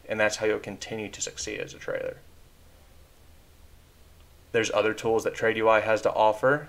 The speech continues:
We have other YouTube videos that show how to use those tools. But I just want to spend time today to show you just how you can use this actively and become a better trader. If you want to check out Trade U I for yourself,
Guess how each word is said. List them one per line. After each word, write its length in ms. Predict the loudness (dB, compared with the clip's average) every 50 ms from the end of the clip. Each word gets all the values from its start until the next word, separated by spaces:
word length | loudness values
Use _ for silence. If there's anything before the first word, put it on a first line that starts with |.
| -16 -20 -20 -20 -20 -14 -8
We 100 | -4 0
have 180 | 2 2 2 0 -2 -4
other 200 | -2 0 0 -2
YouTube 460 | -2 -4 -6 -6 -6 -4 -4 -4 -2 -2
videos 440 | -2 -2 4 6 6 6 6 4 2
that 140 | 0 0 0
show 300 | 0 2 4 4 4 4
how 120 | 2 0
to 60 | 0
use 260 | -2 -4 -6 -6 -4
those 200 | -4 -4 -4 -4
tools. 460 | -4 -4 -2 -2 -2 -4 -6 -10 -14 -16 -18 -20 -20 -20 -20 -20 -20 -20 -20 -20 -20 -20 -20 -20 -20 -10 -2
But 100 | 4 6
I 60 | 6
just 120 | 6 6
want 140 | 2 0 0
to 100 | 0 -2
spend 300 | -4 2 4 4 4 4 2
time 200 | 0 0 0 2
today 240 | 2 4 4 4
to 60 | 4 2
show 240 | 2 4 6 6
you 220 | 6 4 2 -2 -4
just 320 | 0 2 2 2 2 2
how 120 | 2 2 2
you 160 | 2 0 -4
can 200 | -6 -8 -8 -6
use 240 | -6 -6 -6 -6 -4
this 220 | -4 -2 -2 2
actively 640 | 4 4 4 4 2 -2 -8 -6 -4 -4 -6 -6 -8 -14 -20 -20 -20 -20 -20 -20 -20 -20 -20 -12
and 120 | -8 -6 -4
become 260 | -2 -2 0 0 0
a 60 | 2
better 240 | 4 4 4 4 4
trader. 440 | 4 4 6 6 6 4 0 -4 -10 -16 -20 -20 -20 -20 -20 -20 -20 -20 -20 -20 -20 -20 -20 -14 -12
If 120 | -8 0 4
you 80 | 6
want 160 | 6 6 6
to 40 | 6
check 180 | 6 6 6 8
out 160 | 6 6 6
Trade 240 | 4 2 2 2 4
U 120 | 2 4
I 140 | 4 4 4
for 140 | 2 0 -2
yourself, 580 | -2 -2 0 2 4 6 6 6 4 0 -8